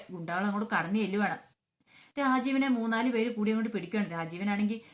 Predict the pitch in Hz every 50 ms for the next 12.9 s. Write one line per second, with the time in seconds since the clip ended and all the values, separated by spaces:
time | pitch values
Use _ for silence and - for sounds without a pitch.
0 | - - - 214 190 190 196 202 202 226 233 226 214 247 247 254 233 214 214 233
1 | 233 220 208 233 233 226 226 208 208 214 214 226 196 185 190 196 208 202 185 175
2 | 180 180 175 - - _ _ _ _ - 202 196 208 240 226 214 185 175 175 196
3 | 208 233 226 214 208 226 226 220 240 - - - - - _ - 285 285 285 262
4 | 302 277 285 254 233 247 254 233 202 208 220 208 220 233 247 247 247 208 196 196
5 | - 220 214 208 175 156 - - _ _ _ _ _ _ _ _ _ _ _ _
6 | _ _ 165 156 - 170 - - - 165 156 160 165 165 170 202 214 202 208 -
7 | 214 185 - - - - - - - 269 277 285 285 294 294 294 254 233 214 226
8 | 226 240 240 208 208 247 220 208 220 240 233 220 220 214 202 - - - - 185
9 | 180 170 - 220 233 220 226 185 - - - 220 226 214 208 208 220 240 - -
10 | - _ - 190 175 175 185 202 220 214 190 190 190 190 208 208 220 220 - 202
11 | - - 196 196 208 214 220 214 226 185 180 202 226 214 190 196 208 214 190 175
12 | - - - _ _ _ _ _ _ _ _ _ _ _ - 156 165 170